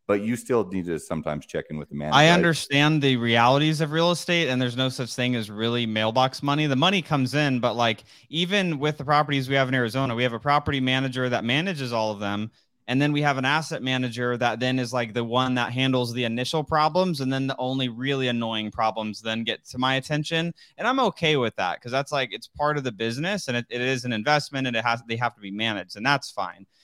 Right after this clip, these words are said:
Speaker 2: It's just what, that's where I wanted to ask that was, like, how that team looked, so that at least there's a filtering mechanism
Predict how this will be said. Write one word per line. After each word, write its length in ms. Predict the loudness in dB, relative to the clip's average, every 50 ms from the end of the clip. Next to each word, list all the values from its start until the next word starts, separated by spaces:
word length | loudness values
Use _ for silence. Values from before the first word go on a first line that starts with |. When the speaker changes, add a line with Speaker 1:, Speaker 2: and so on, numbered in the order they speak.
| _ -4
Speaker 2:
It's 180 | -2 -2 0 2
just 220 | 0 0 0 -2
what, 340 | -2 2 4 4 4 2 -2 _ _ _ _ _ _ 2
that's 220 | 2 2 2 2
where 140 | 2 4 4
I 80 | 4 4
wanted 300 | 4 4 2 2 2 4
to 40 | 4
ask 300 | 6 6 4 2 2 2
that 160 | 2 2 2
was, 160 | 2 0 0
like, 160 | 0 0 0
how 200 | 2 4 4 6 6
that 240 | 4 2 2 0 -8
team 340 | -6 -2 0 2 2 2 2
looked, 380 | 2 2 2 2 0 -8 -20 -20 -20 -20 -20 -14
so 200 | -8 -2 -2 0
that 260 | 4 4 6 6 4 2 -2 _ -6 -6
at 120 | -4 -2
least 520 | -2 -2 0 0 0 0 -2 -6 -8 -4
there's 320 | -4 -2 -2 -2 -4 -6 -8
a 100 | -8 -8
filtering 640 | -8 -8 -6 -4 -4 -4 -4 -6 -6 -6 -4 -4 -2
mechanism 760 | -4 -4 -4 -4 -6 -4 -4 -4 -4 -4 -6 -6 -6 -6 -8